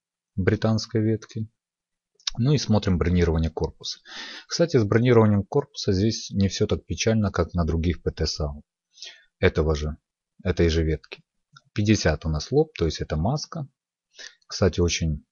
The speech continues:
часто она рикошетит. Не скажу, что она постоянно рикошетит, но спасает. Особенно если вы выезжаете из-за холма. Что на этой П Т довольно-таки, довольно-таки приятно делать.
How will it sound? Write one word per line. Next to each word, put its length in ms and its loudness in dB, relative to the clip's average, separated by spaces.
часто 440 -2
она 180 0
рикошетит. 640 -4
Не 60 2
скажу, 340 -2
что 220 -2
она 380 -4
постоянно 580 -2
рикошетит, 600 -6
но 280 -2
спасает. 640 -6
Особенно 340 0
если 260 -2
вы 120 0
выезжаете 640 0
из-за 280 2
холма. 520 -2
Что 240 0
на 200 2
этой 240 0
П 140 -8
Т 280 0
довольно-таки, 880 0
довольно-таки 920 0
приятно 540 -2
делать. 440 -6